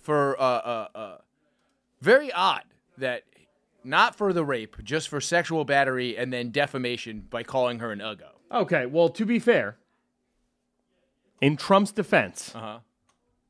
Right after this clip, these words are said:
Speaker 2: uh,
Speaker 1: She's not an uggo.
Speaker 2: Exhibit A.
Speaker 1: Oh,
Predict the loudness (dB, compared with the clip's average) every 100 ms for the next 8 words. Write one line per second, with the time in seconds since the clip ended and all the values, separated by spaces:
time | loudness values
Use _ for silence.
0 | _ _ _ _ _ _ _ _ _ _
1 | _ _ _ _ _ _ _ -10 -8 -6
2 | -6 -8 -10 -10 -8 -2 0 0 2 2
3 | 2 -6 -16 -20 _ -2 -2 -2 0 2
4 | 2 0 -2 -4 -4 -8 -20 _ _ _
5 | _ _ _ _ _ _ _ _ _ _
6 | _ _ _ _ _ _ _ _ _ _
7 | _ 0 0